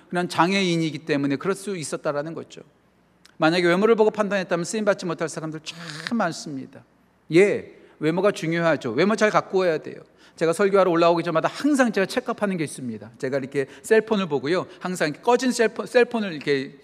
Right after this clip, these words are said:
현-, 전화기를 보고 제가 이렇게 얼굴을 봐요. 왜냐면 이렇게, 예, 넥타이가 삐뚤어져 있으면은 말씀에 집중을 못 하시더라고요.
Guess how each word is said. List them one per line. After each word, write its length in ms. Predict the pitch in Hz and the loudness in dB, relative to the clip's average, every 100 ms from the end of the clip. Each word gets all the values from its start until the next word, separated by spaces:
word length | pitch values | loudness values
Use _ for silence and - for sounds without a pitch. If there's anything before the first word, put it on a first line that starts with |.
| - - 165 | -20 -18 -10
현-, 220 | 220 220 | -8 -4
전화기를 380 | - 160 185 185 | -2 0 0 0
보고 160 | 151 | -2
제가 140 | 147 151 | -2 -4
이렇게 140 | 127 | -2
얼굴을 280 | 131 170 196 | -2 0 -2
봐요. 380 | 123 92 92 98 _ - - | -2 -6 -12 -16 _ -20 -8
왜냐면 280 | 147 147 139 | -2 0 0
이렇게, 160 | 147 - - - | -4 -8 -14 -12
예, 100 | 110 | 0
넥타이가 420 | 165 165 175 143 | 0 2 0 0
삐뚤어져 480 | 277 277 240 220 180 | -2 -2 2 2 2
있으면은 520 | 160 135 127 139 104 - - - - _ _ _ _ - - - - - - _ - | 0 -4 -4 -6 -8 -14 -20 -20 -20 _ _ _ _ -20 -20 -20 -20 -20 -20 _ -2
말씀에 360 | 131 170 180 | 0 2 2
집중을 340 | - - 170 135 | 0 -2 0 0
못 180 | 127 | -2
하시더라고요. 480 | - - - - - | -2 -4 -4 -8 -8